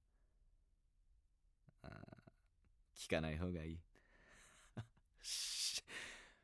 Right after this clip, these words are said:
マイクが起きちゃうよ。すごく喜んでるよ。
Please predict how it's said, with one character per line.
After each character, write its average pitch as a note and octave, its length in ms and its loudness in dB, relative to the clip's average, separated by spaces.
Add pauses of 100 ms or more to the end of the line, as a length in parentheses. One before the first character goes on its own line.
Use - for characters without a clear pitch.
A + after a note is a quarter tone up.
(120)
マ E2 180 6
イ F#2+ 60 8
ク D#2+ 140 -2
が D#2+ 160 4
起 - 100 -2
き - 40 0
ち F#2+ 60 2
ゃ F#2 40 4
う F#2 60 2
よ。 F2+ 120 0 (2750)
す - 200 2
ご A2+ 120 8
く A2 80 2 (240)
喜 A#2 80 2
ん A2+ 80 6
で G2+ 80 2
る F2 80 2
よ。 D2 140 0